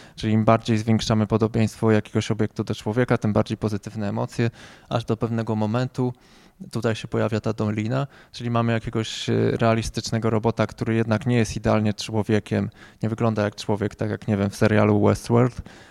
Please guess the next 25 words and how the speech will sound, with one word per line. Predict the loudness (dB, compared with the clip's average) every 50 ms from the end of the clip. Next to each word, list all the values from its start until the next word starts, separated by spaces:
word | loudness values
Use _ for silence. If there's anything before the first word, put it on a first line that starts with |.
| -20 _ _ _
więc, | -6 -4 -4 -4 -4 -6 -10 -14 -10 -4
e, | -2 0 2 2 0 -2 -4
mamy, | -4 0 0 0 2 0 0 0 -2 -2 -6 -10 -20 _ _ _ _ -10
em, | -6 -4 -2 -2 -2 -2 0 0 0 0 -2 -4 -8 -12 _ -4
gorsze | 2 4 4 4 2 0 -2 0
reakcje | 4 6 6 6 4 2 0 0 2 2
emocjonalne | 4 4 2 2 2 0 2 4 6 6 6 4 4
na | 2 2
takiego | 0 -2 0 0 0 0 2 0 -2 -2 -2 -6 _
właśnie | -8 -8 -8 -6 -6 -4 -2
robota. | -2 -2 -2 -2 -2 0 0 0 -2 -2 -6 -12 -20 -20 -20 -20 -20 -20 -20 -20 -20 _ -14 -8
I | -4 0 2 2 2 2 0 -2 -8 -16 -20 -20 -20 -8 0
dlaczego | 4 4 4 4 6 2 4
w | 4
ogóle | 6 6 8 6 8
mówimy | 6 4 4 4 2 4 2
na | 2 0
tym, | 0 0 2 2 2 2
e, | 0 -2 -2 -2 0 0 0 2 0 0 -2 2
o | 2 2 2
tym | 4 4 4 4 4 2 0 -2 -2
na | -2 -2
konferencji | 0 0 -2 0 2 2 2 2 0 0 -2 0 2 4
U | 4 4
X? | 4 2 0 -4 -10 -14